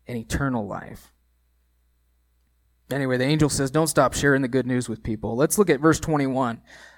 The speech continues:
When the high priest and his associates came,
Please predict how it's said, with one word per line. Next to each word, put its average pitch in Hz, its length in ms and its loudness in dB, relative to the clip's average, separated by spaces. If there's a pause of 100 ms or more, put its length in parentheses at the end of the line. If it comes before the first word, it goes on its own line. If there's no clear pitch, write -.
(120)
When 160 140 0
the 147 80 2
high 208 160 4
priest 180 480 4
and 135 100 -2
his 139 140 -2
associates 143 580 2
came, 110 420 -10